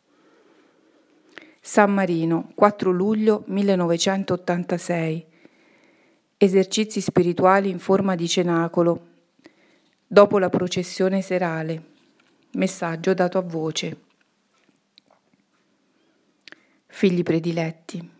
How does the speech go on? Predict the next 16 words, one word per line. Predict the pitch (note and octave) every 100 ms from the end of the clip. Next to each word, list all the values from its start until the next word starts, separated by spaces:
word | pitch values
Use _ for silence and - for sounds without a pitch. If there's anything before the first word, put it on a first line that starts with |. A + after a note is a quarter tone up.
| _ _ _ _
non | F#3 F#3+
voglio | F#3+ G3+ G3
lasciarvi | F#3 - F3 E3+ D#3+ D#3+
discendere | D3 E3 - F3+ F3+ F3 F3+
da | E3 F3
questo | G3+ G3 F3+
monte | F3 F#3 F#3 F3+
dove | E3 E3
per | E3+ F3
un'intera | F3+ E3+ E3+ G3 F#3+
settimana | F#3 E3 - E3+ E3+ E3+
siete | E3+ E3+ F3
rimasti | F3 F3 F#3 F3+ F3+
uniti | F3 F3 F3
con | E3+ E3
me | E3+ F#3